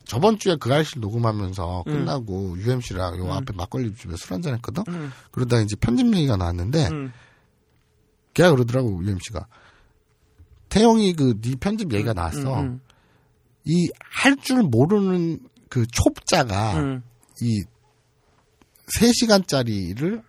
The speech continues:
Speaker 1: 한 시간 반으로 압축하는데
Speaker 2: 응.
Speaker 1: 열두 시간에서 뭐 열네 시간
Speaker 2: 응.
Speaker 1: 이상이 걸리고
Speaker 2: 응.
Speaker 1: 태용이는 프로니까
Speaker 2: 응.
Speaker 1: 이게 줄여서 보통 한, 근데 줄여봤자 못해도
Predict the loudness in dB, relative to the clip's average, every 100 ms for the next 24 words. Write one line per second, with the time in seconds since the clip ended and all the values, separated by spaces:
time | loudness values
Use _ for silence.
0 | _ -8 -6 -2 0 0 -2 -2 -2 -2
1 | -4 -8 -6 -4 -4 -4 -4 -4 -6 -8
2 | -10 -18 _ _ _ -4 2 4 4 -2
3 | _ _ -6 -4 0 0 0 0 0 -2
4 | -6 -20 _ _ _ -8 -4 -4 -8 -6
5 | 2 4 4 2 -2 -8 -8 -12 -10 -8
6 | -6 -4 -2 -2 -2 -2 -4 -2 -2 -2
7 | -4 -10 -12 -16 _ _ 2 4 4 2
8 | 0 -2 -2 -2 -2 -2 -4 -4 -10 -14
9 | -16 -8 -8 -8 _ -8 -2 2 2 4
10 | 0 0 _ _ -4 -2 0 0 0 -4
11 | -8 _ _ _ 0 4 4 2 -2 2
12 | 2 2 -4 -6 -6 _ _ -8 -4 -4
13 | -4 -8